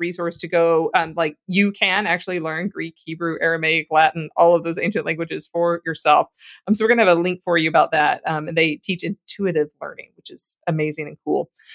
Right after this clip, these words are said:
So I really worked with this publisher to get this book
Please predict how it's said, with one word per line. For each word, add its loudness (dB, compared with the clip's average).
So 4
I 4
really 2
worked 0
with -4
this 0
publisher 2
to -2
get -2
this -2
book -2